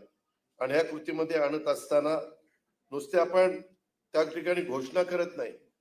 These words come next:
आता मध्ये अर्थसंकल्पामध्ये आम्ही पाच सहा अतिशय महत्वाच्या घोषणा केल्या, आणि नुसत्या घोषणा केल्या नाही, बजेटमध्ये तरतूद केली,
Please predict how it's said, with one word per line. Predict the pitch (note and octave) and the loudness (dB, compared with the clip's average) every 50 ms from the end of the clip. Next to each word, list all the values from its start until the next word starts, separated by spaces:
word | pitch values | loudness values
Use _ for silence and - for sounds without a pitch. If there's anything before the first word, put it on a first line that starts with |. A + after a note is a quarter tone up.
| _ _ _ _ _ _ _ - | _ _ _ _ _ _ _ -6
आता | D3 D3 D#3+ D#3 | -4 -2 -2 -2
मध्ये | D3+ D3+ D3+ D3+ D#3+ E3+ E3+ D#3+ - - - - _ _ _ _ _ _ _ _ _ _ | 0 0 0 0 2 0 0 0 -2 -6 -14 -20 _ _ _ _ _ _ _ _ _ _
अर्थसंकल्पामध्ये | B2 B2+ D3 D3 E3 D#3+ D3+ D#3 D3 C#3+ - - D3+ D3 - D#3 D3 C#3+ C#3+ D3 C#3 D3 D3 B2 - - - - _ _ _ _ _ _ _ _ _ - | 0 0 0 0 -2 -4 -4 -4 -8 -8 -6 -6 -6 -4 -2 0 0 0 0 -2 -4 -4 -4 -4 -6 -10 -14 -20 _ _ _ _ _ _ _ _ _ -6
आम्ही | A#2 B2 C#3+ D#3 | -4 -4 -2 -2
पाच | D3+ - - B2 B2 A#2 - - - | -4 -2 -2 -4 -4 -4 -6 -6 -2
सहा | D#3 D3+ D3+ D3+ D3+ - | 0 2 2 0 0 -4
अतिशय | A#2+ - - D3+ - - D#3+ D3 | -8 -8 -10 -12 -8 -6 -6 -6
महत्वाच्या | B2 A2+ A#2 A#2 - - B2+ A#2 A#2 - B2+ B2 | -2 -2 -4 -4 -4 -4 -6 -6 -4 -4 -6 -6
घोषणा | A#2+ G#2 F#2 G2 - - A#2 A#2+ A2+ | -6 -10 -14 -14 -14 -10 -8 -8 -8
केल्या, | A2 - G2 F2+ F2+ F2+ - _ _ _ _ _ _ _ _ _ _ _ _ _ _ _ C3 | -8 -8 -12 -12 -12 -12 -14 _ _ _ _ _ _ _ _ _ _ _ _ _ _ _ -8
आणि | C#3+ D#3+ | -6 -6
नुसत्या | D#3+ D#3 - G#3+ | -4 -2 -2 0
घोषणा | F#3+ F3 E3+ D3+ D3+ - G3+ G#3 | 0 0 -2 -4 -4 -6 -6 -6
केल्या | G3+ G#3 G3+ G#3 | -4 -4 -4 -4
नाही, | G3+ G3+ F#3 | -4 -4 -4
बजेटमध्ये | - E3+ D#3 G3 F#3+ G3 G3+ G3+ F#3 F#3 F#3 G3 | -4 -4 -4 -4 -6 -6 -6 -6 -6 -6 -6 -4
तरतूद | F#3+ F#3 F3+ F3+ G#3 - | -4 -6 -6 -6 -12 -10
केली, | - G3+ G3 F3+ - | -8 -6 -6 -6 -8